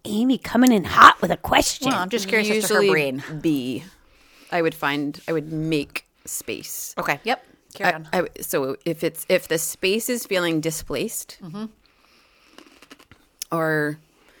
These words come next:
Speaker 3: right, just, like, there's too much of something happening, it, it's feeling cluttered. Like, right now, my living room feels cluttered because Henry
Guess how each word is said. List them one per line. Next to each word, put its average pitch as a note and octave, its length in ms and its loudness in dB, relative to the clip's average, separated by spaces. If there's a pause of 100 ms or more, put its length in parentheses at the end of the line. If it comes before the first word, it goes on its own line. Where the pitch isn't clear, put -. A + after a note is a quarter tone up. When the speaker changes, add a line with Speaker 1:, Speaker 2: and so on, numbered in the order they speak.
(420)
Speaker 3:
right, C#3+ 280 -2
just, - 220 -6
like, D#3 240 -2
there's D3 640 0
too - 180 -4
much D#3 380 0
of D#3 100 -8
something D#3 340 -4
happening, C#3+ 880 -4
it, C#3+ 180 -8
it's - 260 -12
feeling D#3+ 360 4
cluttered. C#3 680 -4
Like, D#3+ 140 0
right F#3+ 120 4
now, F#3+ 120 8
my F3+ 140 4
living D#3 260 2
room D3+ 200 0
feels D3 260 -4
cluttered D#3 680 -2
because D3 760 -2 (540)
Henry D#3 760 2